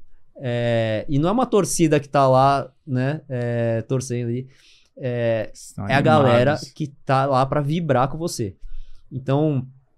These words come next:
Speaker 1: o único lugar que não tem, é, são nas duas pontes, né? Que você larga na, pra cruzar Stat-, Staten Island e na Queensboro, que é pra entrar na, em Manhattan.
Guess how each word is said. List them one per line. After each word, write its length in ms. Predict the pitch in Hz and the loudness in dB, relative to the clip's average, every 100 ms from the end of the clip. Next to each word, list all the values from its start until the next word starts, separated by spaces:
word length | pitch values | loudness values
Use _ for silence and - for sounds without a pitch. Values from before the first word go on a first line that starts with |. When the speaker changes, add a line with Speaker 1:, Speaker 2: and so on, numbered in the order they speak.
| _ _ _ _ _ - | _ _ _ _ _ -4
Speaker 1:
o 60 | 135 | 2
único 200 | 160 180 | 4 4
lugar 240 | 151 143 | 4 4
que 100 | 139 | 4
não 160 | 139 135 | 0 0
tem, 420 | 135 123 113 104 - | 0 0 0 -6 -10
é, 400 | 123 123 120 120 | -4 -2 0 -2
são 180 | 127 135 | -4 -2
nas 160 | 131 127 | 0 0
duas 180 | 147 147 | 0 0
pontes, 300 | 143 110 - | -2 -2 -4
né? 120 | 110 | -8
Que 140 | - | -8
você 240 | - - 127 | -16 -8 -4
larga 480 | 127 139 160 180 170 _ _ - | 0 0 0 -4 -8 _ _ -10
na, 320 | 120 113 113 | -6 -4 -4
pra 160 | 110 110 | -6 -6
cruzar 260 | 117 113 | -6 -6
Stat-, 300 | 113 127 - - | -4 -6 -8 -12
Staten 340 | - 120 135 | -8 -6 -4
Island 340 | 127 139 160 156 | -2 -2 -4 -4
e 100 | 139 | -4
na 180 | 135 131 | -2 -2
Queensboro, 460 | 139 135 123 123 | -4 -4 0 2
que 60 | 131 | 2
é 40 | |
pra 100 | 131 | 0
entrar 180 | 127 127 | -2 -2
na, 300 | 127 131 131 | -2 -2 -4
em 260 | 123 123 120 | -4 -4 -4
Manhattan. 420 | 127 123 95 101 | -4 -4 -6 -10